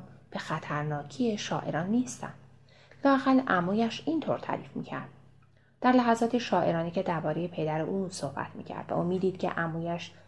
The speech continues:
خیلی بیشتر از آن که مادی و کاسب باشد، کسی است غرق در رویاهای شاعرانه. برای او تعریف می‌کرد که چگونه پیوس پنجم لوآیسا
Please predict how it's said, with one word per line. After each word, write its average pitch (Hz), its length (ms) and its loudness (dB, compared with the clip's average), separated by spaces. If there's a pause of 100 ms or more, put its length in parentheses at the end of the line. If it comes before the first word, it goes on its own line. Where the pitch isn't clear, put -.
(120)
خیلی 294 260 -4
بیشتر 202 380 -6
از 185 160 -4
آن 202 100 -4
که 220 100 -2
مادی 180 420 0
و 214 40 2
کاسب 214 460 -2
باشد، 175 340 -2 (460)
کسی 285 360 2
است - 200 -2 (100)
غرق 214 320 2
در 202 120 2
رویاهای 165 540 -2
شاعرانه. - 640 -6 (1000)
برای 262 300 6
او 226 140 4
تعریف 175 380 -4
می‌کرد 185 300 -4
که 190 80 -6
چگونه 180 440 -2
پیوس 196 400 -4
پنجم 175 540 -4
لوآیسا 170 680 -2